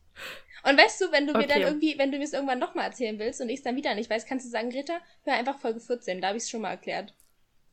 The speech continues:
Speaker 1: Genius.
Speaker 2: Five Head Move.
Speaker 1: Sag's.
Speaker 2: Okay.
Speaker 1: Wirklich. I Q, nee, wie se-, wie sagen die coolen Gamer? I Q fünfhundert oder so? Fünftausender I Q oder so?
Speaker 2: Mhm.
Speaker 1: Doch, ich glaub, das ist ein Ding. Aber
Speaker 2: Okay.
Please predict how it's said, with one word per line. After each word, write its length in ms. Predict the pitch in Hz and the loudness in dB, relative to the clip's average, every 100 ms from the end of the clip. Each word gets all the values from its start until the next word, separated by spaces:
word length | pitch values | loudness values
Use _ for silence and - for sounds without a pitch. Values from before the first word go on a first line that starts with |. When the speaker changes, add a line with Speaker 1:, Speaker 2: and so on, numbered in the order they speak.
| _ | _
Speaker 1:
Genius. 480 | 254 254 233 202 208 | -10 -4 -4 -4 -4
Speaker 2:
Five 180 | - 214 | -2 0
Head 100 | 202 | 0
Move. 160 | 202 202 | 0 0
Speaker 1:
Sag's. 300 | 226 226 - | 0 -2 0
Speaker 2:
Okay. 340 | 220 - 185 180 | 0 0 -4 -4
Speaker 1:
Wirklich. 380 | 262 240 220 - _ _ _ _ _ _ - | -10 -6 -8 -8 _ _ _ _ _ _ -2
I 140 | 220 226 | -2 -2
Q, 320 | 302 277 269 - | -4 -6 -8 -8
nee, 200 | 262 254 | -6 -4
wie 40 | 262 | 0
se-, 160 | 285 | -2
wie 80 | 262 | 0
sagen 160 | 277 277 | -2 -2
die 100 | 247 | -4
coolen 240 | - 269 | -6 -4
Gamer? 380 | 247 247 262 262 | -4 -4 -6 -8
I 140 | 220 | -10
Q 200 | 226 - | -12 -10
fünfhundert 560 | 254 254 247 277 320 330 | -8 -8 -4 -4 -4 -6
oder 160 | 320 311 | -6 -8
so? 220 | 320 320 _ _ _ _ _ _ _ - | -8 -12 _ _ _ _ _ _ _ -4
Fünftausender 600 | 269 254 285 277 269 240 | -2 -2 -2 -2 -2 -4
I 80 | |
Q 280 | 240 - 311 | -6 -8 -6
oder 180 | 311 294 | -4 -4
so? 80 | - | -4
Speaker 2:
Mhm. 380 | 185 180 180 180 | -6 -8 -10 -10
Speaker 1:
Doch, 140 | 220 | -12
ich 60 | - | -12
glaub, 120 | 214 | -14
das 160 | 214 - | -14 -16
ist 120 | 247 | -12
ein 100 | 240 | -10
Ding. 260 | 233 247 247 _ - _ _ - | -10 -10 -14 _ -20 _ _ -4
Aber 440 | 214 208 175 - - _ _ _ _ - | 0 2 0 -2 -16 _ _ _ _ -16
Speaker 2:
Okay. 380 | 214 - - | -14 -6 -6